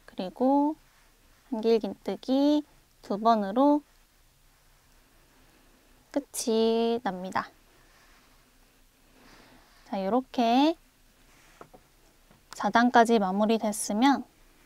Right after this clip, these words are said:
마커 제거해주시고 마커 있던 자리에 바늘 넣어서 빼뜨기 해주시면 되는데요. 자, 이제 다음 단은 줄기 색상으로 떠줄 거기 때문에 요 아이보리 색상은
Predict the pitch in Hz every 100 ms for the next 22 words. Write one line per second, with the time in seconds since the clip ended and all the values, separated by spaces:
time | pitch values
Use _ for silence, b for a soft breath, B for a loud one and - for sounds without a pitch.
0 | _ _ _ _ - _ _ - b -
1 | 196 - 240 - 214 240 247 220 208 208
2 | 277 302 202 190 - 302 285 - 262 254
3 | 254 247 208 202 233 269 - 220 220 196
4 | 180 190 285 269 294 294 330 302 294 294
5 | 311 294 247 233 233 208 202 196 - 254
6 | - - _ _ _ B B B B _
7 | - 190 185 208 - 196 262 277 262 240
8 | 233 - 220 214 262 285 302 - 302 269
9 | 240 240 269 294 320 247 226 - - 247
10 | 254 196 196 247 311 202 208 - 202 233
11 | 240 233 269 - 269 254 220 247 311